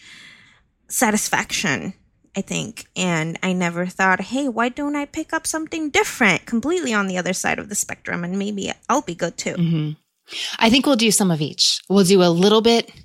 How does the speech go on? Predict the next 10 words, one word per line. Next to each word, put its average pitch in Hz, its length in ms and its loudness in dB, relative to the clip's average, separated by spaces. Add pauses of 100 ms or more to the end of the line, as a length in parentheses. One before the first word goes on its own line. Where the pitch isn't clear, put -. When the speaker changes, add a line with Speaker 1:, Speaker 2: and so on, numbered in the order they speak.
(120)
Speaker 2:
along 175 520 6
the 180 80 4
lines 151 280 2
of 156 60 -2
Outlander 143 640 -4 (300)
and 165 180 2
some 143 340 2
not 113 200 -2
so - 120 -4
much. - 420 -4